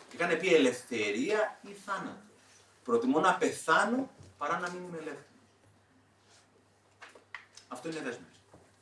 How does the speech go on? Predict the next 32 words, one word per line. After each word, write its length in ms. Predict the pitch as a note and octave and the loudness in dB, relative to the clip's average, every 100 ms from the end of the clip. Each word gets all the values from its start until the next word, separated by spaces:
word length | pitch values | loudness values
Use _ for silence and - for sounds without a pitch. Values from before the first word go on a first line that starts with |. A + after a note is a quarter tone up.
| _ _ - - - - - - - - - F#3+ F3+ - - _ _ - - - - _ - - - - - - - - G3 F#3 - - - - - - _ - | _ _ -20 -20 -20 -20 -20 -20 -20 -20 -20 -20 -20 -20 -20 _ _ -20 -20 -20 -20 _ -20 -20 -20 -20 -20 -20 -20 -20 -20 -20 -20 -20 -20 -20 -20 -20 _ -18
Αυτοί 160 | - | -2
οι 20 | G3 | 2
άνθρωποι 220 | G#3 F3+ | 2 0
δεν 100 | F3+ | -2
σταματάνε 380 | F3+ E3 E3 - | 0 0 0 -4
ποτέ, 300 | C3 B2 C3 | -8 -10 -8
λοιπόν, 280 | C3+ B2+ | -8 -8
για 120 | A#2+ A#2 | -10 -10
τον 120 | A#2 | -12
όνειρό 180 | A2 G#2+ | -12 -2
τους. 180 | - - - - - - - - - _ _ | 4 6 4 -8 -20 -16 -16 -16 -20 _ _
Και 100 | - | -2
κάνω 200 | E3+ G3 | 2 4
μια 220 | F#3+ G3+ | 6 4
ρητορική 440 | G3 F#3 D#3+ D#3+ F3+ | 4 4 0 2 2
ερώτηση, 300 | F3 F#3+ F3+ | 2 2 -2
γιατί 160 | - | -4
πολλοί 160 | E3+ F#3 | -2 -2
εδώ 120 | F#3+ | 0
πέρα 160 | D#3+ C3+ | 0 0
είμαστε 260 | A#2+ - | 0 -4
γονείς. 280 | A2 A2 A2 - - - | -6 -4 -6 -8 -12 0
Πόσο 380 | A#3+ A#3 A#3 G3+ | 10 10 10 4
καιρό 320 | - C#3 C3 | 0 2 2
θα 180 | - B2+ B2 | 2 0 0
έδινες 220 | A#2 G#2+ | -2 -8
στο 120 | A#2 | -10
παιδί 260 | A2 G#2 G#2+ | -8 -8 -8
σου 120 | G#2+ | -10
για 100 | - | -10
να 100 | - | -10
περπατήσει, 580 | F#2+ - - - - | -10 -14 -16 -20 -20